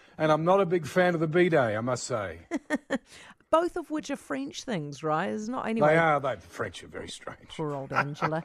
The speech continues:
Speaker 2: <laughs> Anyway, listen, um, covid is the big yarn over with you guys because it's getting to the point where you're really seriously discussing whether to bring the masks back or not, right?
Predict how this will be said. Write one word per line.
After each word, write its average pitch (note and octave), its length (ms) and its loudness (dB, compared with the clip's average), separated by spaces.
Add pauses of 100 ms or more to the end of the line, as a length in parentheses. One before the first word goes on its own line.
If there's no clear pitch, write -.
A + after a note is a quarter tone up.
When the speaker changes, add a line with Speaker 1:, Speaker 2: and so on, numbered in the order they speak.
(120)
Speaker 2:
<laughs> - 140 -20
Anyway, D#4 400 2
listen, B3+ 420 0
um, B3 220 0
covid D4+ 420 0
is A#3 160 -4
the A3+ 60 -4
big G3 180 0
yarn G3 260 2
over F3 160 0
with F3 220 -6
you G3 140 -2
guys D#3 320 0
because G3 340 -4
it's F3+ 340 -4
getting D4 220 -4
to - 80 -12
the - 60 -10
point A#3 260 -4
where G#3+ 80 -2
you're G#3 220 -2
really G#3 240 -4
seriously G3 520 -4
discussing F3+ 460 -4
whether E3+ 180 -4
to D#3+ 80 -6
bring E3 160 -4
the E3 80 -4
masks A3 400 -6
back D3+ 240 -4
or C#3+ 60 -8
not, C#3 220 -8
right? F#3 200 -4